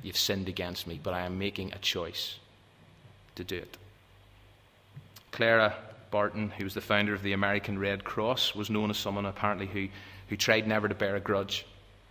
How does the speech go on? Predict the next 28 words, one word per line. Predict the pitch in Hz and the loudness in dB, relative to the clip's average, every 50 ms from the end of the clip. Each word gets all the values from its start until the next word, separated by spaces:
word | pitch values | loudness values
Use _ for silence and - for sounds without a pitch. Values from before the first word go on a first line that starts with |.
| - - - - - - - - - - - - | -20 -20 -20 -20 -20 -20 -20 -18 -18 -10 -4 0
On | 98 | 2
Monday, | 107 110 117 113 120 113 | 6 6 6 6 6 4
she | 110 - 110 | 4 4 2
was | 110 104 - | 2 2 4
reminded | 110 107 110 113 120 131 147 156 151 127 | 4 6 6 6 6 6 4 2 4 4
by | - 123 113 | 6 6 6
a | 110 | 4
friend | - - - 117 113 113 110 110 110 - - - - - - - | 2 2 2 4 4 4 2 2 0 -2 -6 -14 -14 -14 -6 -4
of | 101 101 - | -4 0 2
a | 117 110 | 2 2
wrong | 110 110 110 113 113 110 | 4 4 4 4 4 2
that | 113 | 0
was | 123 110 - | -2 -4 0
done | - 120 120 127 123 | 2 2 2 4 2
to | 120 | 0
her | 117 113 | 0 0
some | 104 - - 113 110 110 | 0 2 2 2 2 2
years | 107 107 104 104 101 113 | 4 4 4 4 4 2
earlier, | 107 107 113 120 117 113 | 2 4 4 4 2 2
and | 110 110 104 | 2 0 0
she | - - 110 | -2 -2 -2
said, | - 117 117 117 | -2 -2 0 2
"Don't | - 139 143 139 - - | 2 2 2 0 0 0
you | 135 | 2
remember?" | 120 113 110 117 120 131 139 143 | 2 2 2 2 2 2 0 0
her | 131 143 | -2 -2
friend | 131 - - 131 131 131 127 | -4 -2 -2 -2 -2 0 -2
asked, | 131 131 131 - - | -2 -2 -4 -6 -8